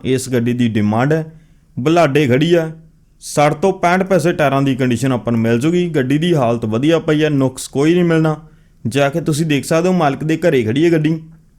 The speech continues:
ਬਾਕੀ ਵਧੀਆ ਗੱਡੀ ਆ, ਅੰਦਰੋਂ ਵਧੀਆ, ਇੰਜਨ ਗੇਅਰ ਵੱਲੋਂ ਕੋਈ ਪ੍ਰੋਬਲਮ ਨਹੀਂ। ਤੇ ਮਾਲਕ ਕਹਿੰਦੇ ਆ ਵੀ ਜਿਹੜਾ ਰੇਟ ਹੈ ਮੌਕੇ 'ਤੇ ਕਰ ਲਾਂਗੇ, ਇੱਕ ਵਾਰੀ ਸਿਰਫ ਡਿਮਾਂਡ ਹੈ। ਨੰਬਰ ਬਾਈ ਦਾ ਬਾਹਠ ਅੱਠ ਸੌ ਅਠੱਤੀ ਤੇ ਪੰਦਰਾਂ ਅੱਠ ਸੌ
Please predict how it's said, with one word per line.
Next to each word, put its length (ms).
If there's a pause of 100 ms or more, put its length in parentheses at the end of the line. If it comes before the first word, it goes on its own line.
(200)
ਬਾਕੀ 280
ਵਧੀਆ 320
ਗੱਡੀ 220
ਆ, 200
ਅੰਦਰੋਂ 300
ਵਧੀਆ, 280 (140)
ਇੰਜਨ 300
ਗੇਅਰ 180
ਵੱਲੋਂ 240
ਕੋਈ 220
ਪ੍ਰੋਬਲਮ 440
ਨਹੀਂ। 160 (640)
ਤੇ 120
ਮਾਲਕ 380
ਕਹਿੰਦੇ 300
ਆ 40
ਵੀ 220
ਜਿਹੜਾ 460
ਰੇਟ 320
ਹੈ 220 (240)
ਮੌਕੇ 380
'ਤੇ 140
ਕਰ 220
ਲਾਂਗੇ, 420
ਇੱਕ 220
ਵਾਰੀ 240
ਸਿਰਫ 340 (280)
ਡਿਮਾਂਡ 400
ਹੈ। 120 (640)
ਨੰਬਰ 360
ਬਾਈ 220
ਦਾ 220 (240)
ਬਾਹਠ 400
ਅੱਠ 80
ਸੌ 340 (140)
ਅਠੱਤੀ 600 (600)
ਤੇ 220
ਪੰਦਰਾਂ 400
ਅੱਠ 80
ਸੌ 220